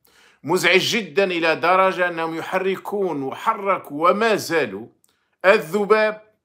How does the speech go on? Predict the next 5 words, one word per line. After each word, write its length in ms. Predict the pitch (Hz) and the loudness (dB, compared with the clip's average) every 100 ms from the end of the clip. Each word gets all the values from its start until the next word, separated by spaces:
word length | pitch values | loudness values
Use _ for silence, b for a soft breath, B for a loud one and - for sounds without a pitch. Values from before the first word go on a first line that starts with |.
| _ _ _ _ - | _ _ _ _ 2
والمرتزقة 1200 | 175 208 196 220 - 226 190 202 180 190 190 - | 4 4 4 2 4 2 2 -4 -2 -2 -2 -6
واللي 320 | 143 190 220 | 4 4 6
قلبوهم 880 | 220 208 185 147 240 208 208 196 185 _ | 0 0 -2 -2 -2 0 -2 -6 -14 _
والثورة 520 | - 190 - 233 220 | -4 -2 4 6 8
المضادة، 880 | 208 185 175 220 220 160 202 208 - | 6 4 2 6 6 4 0 -2 -6